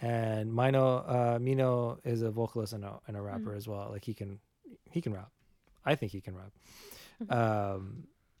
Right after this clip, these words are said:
Speaker 1: but the three, three, three out of four of them are, are mainly vocalists,
Speaker 2: Mm-hmm.
Speaker 1: right? And any song I've ever, e-, any solo songs that I hear from them, they're all mainly vo-, like, like,
Speaker 2: Mm-hmm.
Speaker 1: they're singing, they're more vocal, vocalists, right?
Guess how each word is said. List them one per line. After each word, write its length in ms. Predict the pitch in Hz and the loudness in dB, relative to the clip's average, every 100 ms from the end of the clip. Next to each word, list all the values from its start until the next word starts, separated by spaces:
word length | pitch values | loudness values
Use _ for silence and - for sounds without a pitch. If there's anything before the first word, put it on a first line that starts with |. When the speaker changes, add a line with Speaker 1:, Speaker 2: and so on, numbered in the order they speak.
| _ | _
Speaker 1:
but 120 | 139 | 6
the 100 | 131 | 6
three, 240 | 135 185 165 | 6 6 6
three, 340 | 131 180 175 | 4 4 6
three 180 | 160 175 | 4 4
out 60 | 170 | 4
of 60 | 151 | 6
four 140 | 160 | 4
of 20 | |
them 140 | 147 123 | 4 2
are, 100 | 117 113 - | 0 -4 -4
are 160 | 120 110 | -2 0
mainly 640 | 113 123 131 143 135 123 | 0 2 4 4 4 2
vocalists, 960 | 113 123 143 - 104 110 - - - - | 0 0 0 -2 -8 -8 -12 -12 -14 -12
Speaker 2:
Mm-hmm. 320 | 233 220 208 202 | -8 -6 -6 -4
Speaker 1:
right? 260 | 120 131 - | -4 -4 -6
And 420 | - 120 110 110 - | -10 -8 -8 -10 -8
any 200 | 147 156 | -4 -2
song 240 | 139 151 139 | 0 0 2
I've 60 | 127 | 2
ever, 400 | 135 131 110 - _ 135 | 4 2 0 -8 _ -4
e-, 140 | 139 | -2
any 160 | 151 147 | 0 -2
solo 320 | - 139 135 | 0 2 2
songs 340 | - 123 120 | 2 0 0
that 140 | 113 104 | -2 -4
I 100 | 104 | -6
hear 220 | 104 131 | -4 -4
from 140 | 120 | -2
them, 160 | 107 107 - | -6 -8 -10
they're 180 | 113 - | -8 -6
all 280 | 127 139 123 | 2 4 4
mainly 360 | 110 117 110 101 | 0 -2 -4 -6
vo-, 240 | 101 123 | -2 -2
like, 400 | 123 113 101 - - | -2 -6 -8 -12 -10
like, 180 | 104 | -6
Speaker 2:
Mm-hmm. 360 | 240 233 214 202 - - _ _ _ _ | -4 -4 -6 -8 -14 -20 _ _ _ _
Speaker 1:
they're 340 | 117 110 101 | -8 -6 -4
singing, 640 | - - 143 135 110 107 101 - | -6 -4 0 0 0 -4 -8 -8
they're 120 | 107 | -8
more 640 | 104 110 113 117 127 127 | -8 -8 -6 -2 0 0
vocal, 680 | 113 120 131 - 113 110 - - | 0 0 -2 -2 -4 -6 -8 -4
vocalists, 520 | 117 127 107 101 - | -4 -2 -6 -8 -10
right? 240 | 107 131 | -10 -10